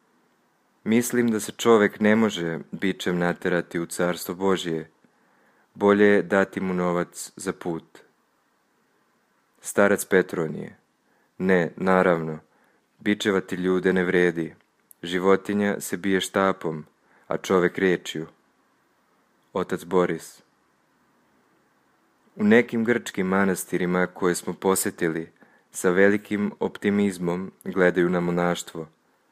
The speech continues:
Govore kako se ono na Atosu nalazi u punom procvatu. Kako vi gledate na budućnost monaštva?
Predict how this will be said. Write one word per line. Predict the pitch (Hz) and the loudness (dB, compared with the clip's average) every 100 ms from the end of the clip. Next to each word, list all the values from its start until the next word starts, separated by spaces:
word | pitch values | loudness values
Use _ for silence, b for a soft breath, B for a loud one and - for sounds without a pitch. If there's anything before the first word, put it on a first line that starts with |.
| _ _ _ - | _ _ _ -4
Govore | 90 95 104 104 | 2 2 4 0
kako | 104 98 92 | 0 -2 -2
se | - 101 | -2 2
ono | 101 107 107 | 4 4 2
na | 104 107 | 2 0
Atosu | 104 90 - | -2 -8 -4
nalazi | 90 90 90 85 92 92 90 B B | 0 0 0 -2 -4 -8 -10 B B
u | - | -18
punom | 85 92 90 87 | -10 -4 -2 0
procvatu. | - 92 - 82 - 85 - _ _ _ _ _ _ _ _ _ _ _ - | 2 2 2 -6 -6 -12 -16 _ _ _ _ _ _ _ _ _ _ _ 0
Kako | 117 120 117 | 0 0 -4
vi | 107 107 | -2 -2
gledate | 95 92 87 87 - 92 98 - | 0 0 0 -2 -4 -4 -4 -8
na | 95 87 | -8 -6
budućnost | 87 87 87 - 85 - | -6 -6 -6 -8 -12 -8
monaštva? | 87 85 87 - - 78 | -4 -2 -4 -6 -12 -14